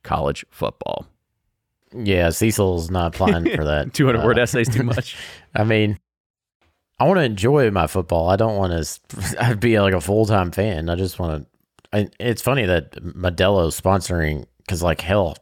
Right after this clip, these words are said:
Speaker 2: half the college schools don't even allow alcohol on campus, you know?
Speaker 1: Well, it's that,
Speaker 2: Um,
Speaker 1: but I
Speaker 2: so
Speaker 1: guess you're
Speaker 2: it's
Speaker 1: right, 'cause you look at all the, all the advertisements, especially for football time, it's,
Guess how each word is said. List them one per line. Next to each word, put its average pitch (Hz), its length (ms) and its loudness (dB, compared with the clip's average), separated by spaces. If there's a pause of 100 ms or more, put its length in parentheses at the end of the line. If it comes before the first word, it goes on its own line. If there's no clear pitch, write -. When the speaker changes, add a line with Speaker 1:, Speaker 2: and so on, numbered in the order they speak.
(100)
Speaker 2:
half 98 300 -2
the 98 100 0
college 90 440 -2
schools 101 460 -2
don't 92 140 2
even 85 120 0
allow 87 200 4
alcohol 87 420 4
on 80 120 0
campus, 87 580 -2
you - 120 -10
know? 95 60 0
Speaker 1:
Well, 82 340 2 (100)
it's 101 160 -2
that, 90 280 2
Speaker 2:
Um, 101 120 2
Speaker 1:
but 80 220 0 (280)
I 175 200 2
Speaker 2:
so 107 100 2
Speaker 1:
guess 98 100 0
you're 131 120 -2
Speaker 2:
it's 82 40 -2
Speaker 1:
right, 95 260 2
'cause 85 240 0
you 104 120 2
look 120 200 0
at 95 200 0 (220)
all 95 180 2
the, 82 360 2 (440)
all 95 100 4
the 90 80 2
advertisements, 82 680 -2
especially 76 640 -2 (220)
for - 140 -6
football 80 420 0
time, 76 340 0
it's, - 400 -10